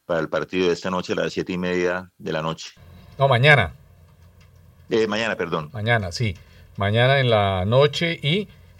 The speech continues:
Speaker 2: eh, disposiciones generales, pues, que ya conocemos, pero de todas maneras repitamos lo que tiene que saber la comunidad, por ejemplo, apertura de las puertas del estadio, ¿a qué horas, Manuel?
Speaker 1: Eh, sí, eh, las puertas se abrirán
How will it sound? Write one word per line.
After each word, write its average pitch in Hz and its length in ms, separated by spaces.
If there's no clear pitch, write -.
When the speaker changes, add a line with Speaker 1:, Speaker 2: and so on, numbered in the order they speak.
Speaker 2:
eh, 120 240
disposiciones 139 1500
generales, 127 600
pues, - 180
que 117 80
ya 117 100
conocemos, 131 480
pero 117 220
de 104 100
todas 127 220
maneras 123 320
repitamos 120 500
lo 113 120
que 104 140
tiene 123 220
que 139 120
saber 127 300
la 127 160
comunidad, 117 560
por 139 120
ejemplo, 110 300
apertura 131 520
de 123 80
las 101 140
puertas 127 360
del 110 140
estadio, 127 420
¿a 131 80
qué 143 180
horas, 147 300
Manuel? 135 320
Speaker 1:
Eh, 92 380
sí, 117 440
eh, 98 220
las 92 140
puertas 123 320
se 135 60
abrirán 107 540